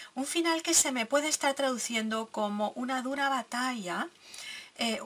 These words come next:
eh, en cuanto pueda ser un divorcio, una separación,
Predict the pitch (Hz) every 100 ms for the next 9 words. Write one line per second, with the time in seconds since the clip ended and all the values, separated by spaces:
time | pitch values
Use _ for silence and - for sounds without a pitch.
0 | - - 214 208 - 220 220 208 214 240
1 | 240 240 - 240 226 240 226 208 202 240
2 | 254 - - 262 262 240 233 220 220 -
3 | 202 - 175 170 180 - 240 214 190